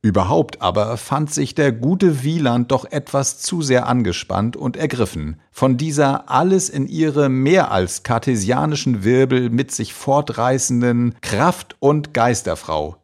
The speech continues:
diesem Goldmund, wie er sie oft zu nennen pflegt, oder dieser liebenswürdigsten aller Hexen, wie er sie wohl auch zu betiteln wusste.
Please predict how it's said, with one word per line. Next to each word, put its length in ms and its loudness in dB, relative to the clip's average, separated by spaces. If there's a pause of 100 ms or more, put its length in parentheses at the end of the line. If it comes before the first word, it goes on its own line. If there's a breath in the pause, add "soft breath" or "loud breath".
(160)
diesem 300 0
Goldmund, 760 -2 (200)
wie 120 4
er 100 6
sie 160 -4
oft 260 -4
zu 100 0
nennen 340 2
pflegt, 500 -8 (120)
oder 560 0
dieser 320 0
liebenswürdigsten 960 0
aller 240 2
Hexen, 580 0 (400)
wie 140 2
er 120 6
sie 200 -2
wohl 160 2
auch 240 0
zu 180 -2
betiteln 480 -6
wusste. 440 -8